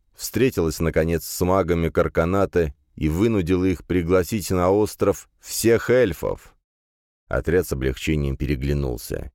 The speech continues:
и в едином порыве осел на землю. С минуту они молчали, не веря в удачу. Голонора трясло. В их плане нельзя полагаться на удачу. Успех должен зависеть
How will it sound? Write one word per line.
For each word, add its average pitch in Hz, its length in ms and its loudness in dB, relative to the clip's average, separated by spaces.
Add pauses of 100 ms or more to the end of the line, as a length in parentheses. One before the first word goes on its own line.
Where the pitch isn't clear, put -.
(140)
и 76 140 -2
в 73 60 -4
едином 87 480 0
порыве 85 600 0 (440)
осел 73 360 0
на 67 140 -2
землю. 60 480 -6 (640)
С - 140 -12
минуту 113 420 0
они 110 160 0
молчали, 107 560 0
не 78 160 0
веря 73 240 0
в 64 100 -6
удачу. 65 580 -2 (300)
Голонора 71 520 0
трясло. 71 580 -4 (260)
В 71 120 -2
их - 140 -2
плане 95 340 2
нельзя 92 420 2
полагаться 80 540 0
на 73 120 0
удачу. 67 520 -2 (180)
Успех 85 540 -2
должен 85 360 2
зависеть 85 600 -2